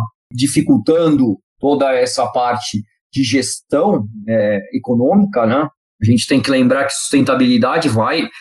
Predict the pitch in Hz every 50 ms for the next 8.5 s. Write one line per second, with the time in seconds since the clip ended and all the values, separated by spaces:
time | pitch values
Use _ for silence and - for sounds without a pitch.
0 | - _ - - - 233 - 262 247 - - - - - 127 127 135 - - -
1 | - - - 131 123 113 123 127 139 185 175 165 147 143 147 139 135 135 131 127
2 | 120 120 127 143 175 208 220 233 226 131 127 127 127 131 139 143 143 135 127 123
3 | 117 117 143 170 - - 202 202 185 - - - - - 226 208 - 160 151 135
4 | 120 110 104 107 123 127 131 120 113 - - - 120 117 _ - 113 117 120 117
5 | - 131 127 - - - - - - - 269 294 285 - 156 - - - - -
6 | _ _ _ _ _ _ 285 - 147 139 - 135 135 135 135 127 123 131 - _
7 | - - - - _ _ _ 139 139 135 - 151 160 151 156 143 139 160 160 160
8 | 151 143 120 127 127 127 131 131 135 135